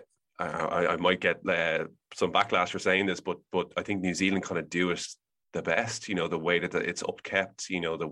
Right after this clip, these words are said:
the, the culture that you have about it, the, the, um, the infrastructure that's there, it's just, it's from,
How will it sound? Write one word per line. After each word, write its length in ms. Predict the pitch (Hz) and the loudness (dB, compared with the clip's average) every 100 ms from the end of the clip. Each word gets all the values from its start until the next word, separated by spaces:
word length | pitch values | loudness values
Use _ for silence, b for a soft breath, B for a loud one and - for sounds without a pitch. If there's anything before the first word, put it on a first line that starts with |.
| - | -6
the, 140 | - 80 | -4 -4
the 80 | 80 | -4
culture 380 | - 95 95 92 | -6 -2 -2 -2
that 160 | 85 - | -4 -4
you 80 | 78 | -6
have 260 | 87 92 | 2 2
about 280 | 95 90 90 | 4 4 2
it, 120 | 90 - | 0 -2
the, 220 | 82 78 - B B B B - | -4 -4 -10 B B B B -10
the, 240 | 80 90 | -2 2
um, 640 | 82 78 76 76 73 71 - - | 2 2 0 -2 -6 -10 -12 -4
the 140 | 117 | -2
infrastructure 540 | - 110 110 107 - | -2 -2 0 -2 0
that's 180 | 107 95 | -2 0
there, 340 | 104 98 98 92 | 4 6 6 4
it's 220 | 85 - | 0 -2
just, 420 | 98 87 - - | 0 0 -2 -8
it's 420 | 87 85 - - - _ - | -6 -4 -6 -8 -14 _ -10
from, 280 | - 92 | -2 -2